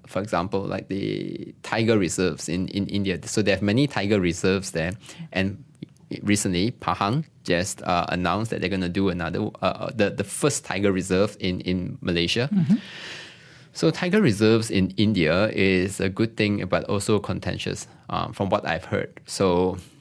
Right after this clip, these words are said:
Speaker 1: they, it would, uh, displace the local communities who have been living there for many, many, many centuries, right? But then now, because we, they do a tiger reserve, and if it's done in a way that does not accommodate for these local communities, they are displaced.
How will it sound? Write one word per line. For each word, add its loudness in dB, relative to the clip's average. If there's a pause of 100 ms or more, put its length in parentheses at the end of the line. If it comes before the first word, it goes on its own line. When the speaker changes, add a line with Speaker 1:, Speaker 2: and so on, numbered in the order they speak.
(120)
Speaker 1:
they, 0
it 0
would, 2
uh, 0
displace 0
the 0
local 0
communities -4
who 4
have 2
been 4
living 4
there 4
for 0
many, 4
many, 2
many 0
centuries, -4
right? -2
But -4
then 0
now, 0
because -8
we, -8
they -4
do -2
a -6
tiger -2
reserve, 0
and -4
if -6
it's -4
done -2
in -2
a -4
way 4
that 0
does -2
not 2
accommodate 0
for -8
these -8
local -6
communities, -2
they -4
are -2
displaced. -8